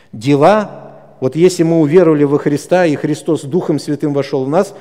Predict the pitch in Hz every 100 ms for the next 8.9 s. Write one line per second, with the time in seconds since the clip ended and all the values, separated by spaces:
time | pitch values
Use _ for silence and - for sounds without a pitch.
0 | - - - 123 151 196 196 180 160 160
1 | 180 165 156 151 135 147 - 143 170 175
2 | 143 135 139 131 135 131 127 135 135 139
3 | 139 135 117 135 131 127 - 139 - 147
4 | 190 196 143 131 135 147 135 - 139 -
5 | 131 101 - _ _ _ _ _ _ _
6 | _ 131 147 160 143 160 165 170 151 135
7 | 127 117 - 135 - 131 107 95 123 -
8 | 139 - 135 127 120 120 110 117